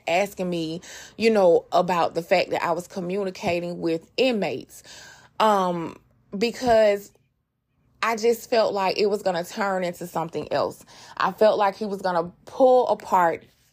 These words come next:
every reason for us, for me communicating and trying to help my friend and turn it into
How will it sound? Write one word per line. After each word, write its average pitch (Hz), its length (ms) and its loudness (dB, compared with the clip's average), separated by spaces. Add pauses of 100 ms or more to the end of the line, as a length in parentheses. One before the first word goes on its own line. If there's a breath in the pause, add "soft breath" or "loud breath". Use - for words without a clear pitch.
(120)
every 262 420 0
reason 214 640 -4
for 175 560 0 (600 loud breath)
us, 226 220 4 (160)
for 214 140 4
me 226 180 0
communicating 196 720 -4
and 156 120 -14
trying 180 280 -4
to 208 60 -12
help 214 180 -2
my - 160 -10
friend 190 480 -4
and 175 180 -8
turn 208 380 -4
it 196 160 -10
into 170 760 -8